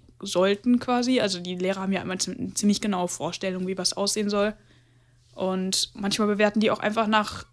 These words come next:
mag ich, mag ich nicht. Also das ist ein bisschen kunstlehrerabhängig auch. Manche Lehrer bewerten total fair. Ich hatte in der Schweiz, in,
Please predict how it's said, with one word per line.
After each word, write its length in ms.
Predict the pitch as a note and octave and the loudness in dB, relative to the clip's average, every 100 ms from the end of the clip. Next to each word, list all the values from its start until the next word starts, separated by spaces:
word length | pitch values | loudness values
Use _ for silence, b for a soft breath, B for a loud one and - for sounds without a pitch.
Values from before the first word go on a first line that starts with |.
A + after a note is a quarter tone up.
| - | -8
mag 260 | G3 G3+ G#3 | 0 0 2
ich, 100 | G#3+ | 2
mag 200 | G#3+ G3+ | 0 0
ich 120 | - | 0
nicht. 380 | G#3 B3+ - - | 4 4 2 -6
Also 360 | F#3+ G3 G3 G3 b b b b b b _ _ _ _ - - | -4 -2 -2 -4 b b b b b b _ _ _ _ -20 -12
das 260 | G3+ F#3+ | -8 -4
ist 240 | G#3+ G3+ - | -4 -4 -4
ein 40 | |
bisschen 320 | G#3+ G#3+ G#3 G3+ | 0 0 2 0
kunstlehrerabhängig 1120 | A#3+ A#3 - G3 A3 A3+ - A#3 A#3+ B3 - | 2 2 2 2 4 4 2 2 -2 0 0
auch. 160 | A3+ | -2
Manche 260 | G#3+ G3+ G3+ | 0 -2 -2
Lehrer 240 | G3 G3+ | -2 0
bewerten 360 | G3+ G3 G3+ G3+ | 0 0 0 -4
total 300 | G#3 G3 G3 | -8 -6 -6
fair. 260 | - G#3 G#3+ | -4 -2 -2
Ich 120 | G#3 | -4
hatte 160 | G3 | -6
in 120 | F#3 F#3+ | -4 -4
der 80 | |
Schweiz, 640 | F3+ - F#3 G#3 - - - | -6 -4 -4 -2 -2 -2 -2
in, 380 | G3+ F#3 F3 | -6 -8 -10